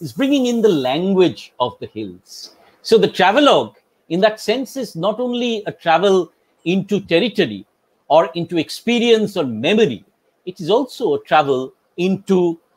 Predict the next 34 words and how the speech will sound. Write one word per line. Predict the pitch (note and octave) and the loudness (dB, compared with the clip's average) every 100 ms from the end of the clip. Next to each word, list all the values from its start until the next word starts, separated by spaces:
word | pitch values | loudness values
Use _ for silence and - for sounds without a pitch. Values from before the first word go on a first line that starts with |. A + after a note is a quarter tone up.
| - A2 | -12 -2
the | D#3+ | 0
local | D#3 F#3 F#3+ F#3 | 2 2 2 0
language. | D#3 D3+ D3+ D#3 A#2 G2+ - - _ _ | 2 2 0 -2 -4 -8 -10 -20 _ _
And | D#3 | -2
you'll | F3+ E3+ | -2 0
remember | F3 G3+ G#3 G3+ | -2 0 4 2
that | E3+ E3 | 2 -2
how | - F3 E3 D#3 _ _ | 2 4 2 0 _ _
Bond | A#2 F#3 F3+ | -2 -2 -2
has | D#3+ D3 | -4 -4
actually | D3 - F3+ E3 | -6 -6 -8 -4
talked | F3+ F3 F3 | 0 0 0
about | E3+ D3+ D3+ C#3 | -2 2 2 0
the | |
mountain | C#3 D3+ F#3 - D#3+ | -2 -2 -2 -6 -8
hare | A#2 E3 E3+ D3 A2+ _ _ _ _ _ D3 | -2 0 2 2 -2 _ _ _ _ _ -6
and | C#3+ | 0
how | D#3+ F3 | 2 2
it | E3 G3 | 0 -2
is | F#3 - | -6 -4
known | D#3+ D#3+ | -6 -4
in | D3+ | -4
the | C#3+ | -4
local | C#3+ D3+ D3+ | -2 -2 -2
language, | C#3 C3+ C3+ C3 C3 A2+ - _ _ _ _ - | -4 -2 -4 -6 -8 -8 -18 _ _ _ _ -2
how, | F3 F3+ E3+ - _ - | 2 2 2 -8 _ -6
you | D#3 | 0
know, | D#3+ C#3+ _ _ - | 0 0 _ _ -6
the | C3 | -6
trees, | C#3+ G#3 G3+ F#3+ D#3+ | -6 -4 -2 -2 -6
the | - C#3+ | -8 -10
buses | G#2 F#3+ - F3+ E3+ C#3+ D#3 | -2 -2 0 0 0 0 -4
are | |
named | C3+ D3 F3 F3+ E3+ | -4 -2 -2 -2 -4